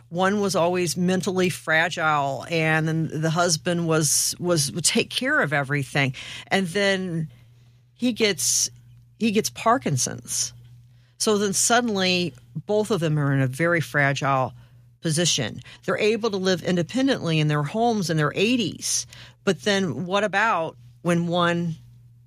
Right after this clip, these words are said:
gives way? Then that delicate balance is broken. So Saint Louis Help is there to help in terms of then being able to grab bars so they can not fall in the shower.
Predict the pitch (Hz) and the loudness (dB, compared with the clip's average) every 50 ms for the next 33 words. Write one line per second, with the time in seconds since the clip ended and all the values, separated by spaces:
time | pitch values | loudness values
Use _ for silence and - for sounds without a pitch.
0 | _ _ _ _ _ 151 - 190 165 151 - 156 160 185 175 156 139 113 92 - | _ _ _ _ _ 0 2 2 2 2 -2 -4 -2 0 2 2 0 0 -4 -10
1 | - - - - - - - - - - _ - 151 180 170 165 156 165 160 170 | -16 -18 -20 -20 -20 -20 -20 -20 -20 -20 _ -2 -2 0 2 2 0 2 2 2
2 | 160 160 170 165 - - - 143 143 120 127 127 147 147 147 - - 160 - - | 2 2 2 0 -2 -6 -4 0 0 2 2 2 2 0 0 0 -2 -2 -2 2
3 | 208 208 214 214 - - 78 - - - - - - - - - - - - - | 2 2 2 2 0 -4 -4 -4 -6 -10 -14 -16 -20 -20 -20 -20 -20 -20 -20 -20
4 | - _ _ - - 180 165 160 151 143 - - - - - - - - - - | -20 _ _ -6 -2 0 2 2 2 0 -2 -6 -10 -16 -20 -20 -20 -20 -20 -20
5 | - - - - - - _ - _ _ _ - - - 123 - 165 170 165 160 | -20 -20 -20 -20 -20 -20 _ -20 _ _ _ -8 -6 -4 -2 0 2 2 2 2
6 | - 208 226 254 285 - - - - 151 131 135 151 151 151 151 139 131 - - | 2 2 2 2 2 0 -4 -6 -4 -4 0 2 4 4 4 4 2 0 0 -2
7 | - - - - - - - - - _ - 165 160 160 156 - - 170 160 160 | -4 -10 -18 -20 -20 -20 -20 -20 -18 _ -2 0 0 0 -2 -2 -2 0 2 2
8 | 160 165 165 156 - 160 147 143 139 - - 156 156 151 151 147 143 - - - | 2 2 0 0 0 2 2 2 0 -2 -2 0 0 2 2 0 -2 -4 -8 -14
9 | - - - - - - 156 180 185 180 175 165 147 160 156 151 156 156 151 - | -18 -20 -20 -20 -18 -6 -2 0 0 0 0 0 0 0 0 0 -2 -2 -2 -2
10 | - 170 165 165 160 151 135 143 160 175 196 220 220 185 151 160 156 151 156 147 | -2 0 0 0 0 -2 -4 -4 -2 0 0 0 0 -2 -2 -2 -2 0 2 2
11 | 139 135 120 120 107 - - - - 156 151 151 151 151 - - 170 156 147 - | 2 0 -2 -4 -6 -4 -2 0 0 0 2 2 0 0 0 0 -2 -2 -2 -4
12 | - - - 160 165 180 196 - - - - 185 175 175 175 175 180 175 165 165 | -6 -8 -2 2 2 2 2 2 -2 -6 -4 0 0 2 2 2 0 -2 -2 -2
13 | 165 151 - - 170 156 156 156 151 147 143 139 127 123 | -4 -4 -2 -2 0 2 2 2 2 0 0 0 0 -2